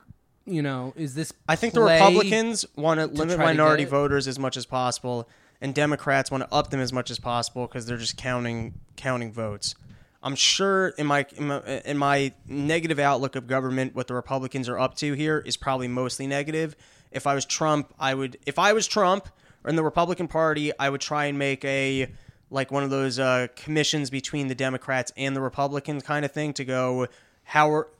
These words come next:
Speaker 2: how are we gonna approach this? How do we all sit down and come to terms and acknowledge that we need a system in place here? What do we all agree
Speaker 1: Shouldn't
Speaker 2: is
Speaker 1: that
Speaker 2: fair?
Speaker 1: be for everything?
Speaker 2: Yeah,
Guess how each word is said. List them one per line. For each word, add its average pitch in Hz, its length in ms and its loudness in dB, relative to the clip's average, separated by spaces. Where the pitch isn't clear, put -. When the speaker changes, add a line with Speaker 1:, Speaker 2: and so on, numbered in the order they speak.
Speaker 2:
how 190 240 6
are 202 80 6
we 190 140 2
gonna 180 140 2
approach 143 320 0
this? 113 160 -8
How 147 120 2
do 165 80 2
we 180 120 2
all 180 200 6
sit 202 200 0
down 180 320 4
and 151 120 -2
come 165 200 0
to 160 100 -6
terms 156 420 -2
and 147 100 -2
acknowledge 143 600 0
that 143 100 2
we 151 80 0
need 160 160 2
a 156 40 0
system 151 320 0
in 139 80 -2
place 143 340 -2
here? 135 140 -4
What 135 180 -2
do 147 80 2
we 143 100 0
all 135 160 2
agree 127 220 -2
Speaker 1:
Shouldn't 208 100 2
Speaker 2:
is - 80 -4
Speaker 1:
that 190 80 0
Speaker 2:
fair? - 180 2
Speaker 1:
be 170 60 2
for 151 200 -6
everything? 135 560 -6
Speaker 2:
Yeah, 131 220 2